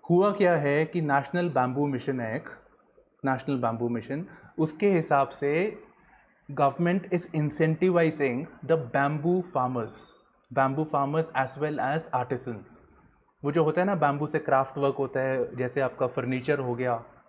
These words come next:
बैग्स हो गए, हैंड बैग्स हो गए, वो सब। तो वो कह रहे हैं कि बैम्बू से आप पैसे कमाओ, बैम्बू के इंडस्ट्री को वो और प्रॉफिटेबल बनाना चाहते हैं। तो वो बैम्बू को बोल रहे हैं कि "Bamboo is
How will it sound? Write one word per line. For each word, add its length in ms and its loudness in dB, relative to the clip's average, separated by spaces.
बैग्स 440 2
हो 80 -2
गए, 140 0
हैंड 280 -2
बैग्स 240 -2
हो 60 -6
गए, 140 -4
वो 200 0
सब। 360 -4
तो 100 4
वो 80 2
कह 120 2
रहे 80 2
हैं 80 0
कि 120 2
बैम्बू 500 2
से 260 0
आप 320 0
पैसे 280 2
कमाओ, 480 -4
बैम्बू 520 2
के 260 -2
इंडस्ट्री 460 0
को 140 0
वो 120 0
और 200 2
प्रॉफिटेबल 600 -4
बनाना 340 -4
चाहते 280 -8
हैं। 180 -12
तो 60 0
वो 100 4
बैम्बू 380 2
को 140 0
बोल 180 2
रहे 140 0
हैं 100 2
कि 100 -4
"Bamboo 600 2
is 120 2